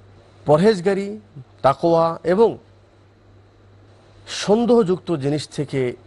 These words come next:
পরিত্যাগ করে, সন্দেহযুক্ত জিনিস পরিত্যাগ করে সন্দেহমুক্ত জিনিসকে গ্রহণ করার ক্ষেত্রে যে শরীয়তের বিধান, এটা আমরা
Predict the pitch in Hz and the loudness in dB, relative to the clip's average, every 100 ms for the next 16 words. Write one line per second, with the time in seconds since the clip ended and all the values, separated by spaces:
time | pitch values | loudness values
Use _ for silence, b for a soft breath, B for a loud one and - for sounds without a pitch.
0 | - - - 117 113 147 147 - 135 135 | -20 -20 -6 -4 -2 0 0 -2 -4 -2
1 | 135 139 156 165 160 139 - 131 123 120 | -4 -4 0 0 0 -2 -4 -6 -4 -6
2 | - 117 110 147 151 151 143 147 - - | -8 -10 -2 -2 0 -6 -6 -10 -16 -20
3 | - 160 180 180 185 165 156 240 - 233 | -6 -2 -2 0 -2 -2 -2 -2 -2 -4
4 | 165 165 151 - 135 123 120 123 139 123 | -4 -4 -6 -8 -6 -4 -2 -2 -4 -2
5 | 120 117 113 104 107 - - - _ - | -2 -4 -8 -8 -8 -10 -14 -20 _ -20
6 | - - - - 117 110 - 147 147 127 | -20 -20 -20 -14 -4 -4 -2 0 0 -2
7 | 113 117 131 156 160 113 120 113 110 98 | -4 -2 2 0 -2 -4 -2 -2 -2 -4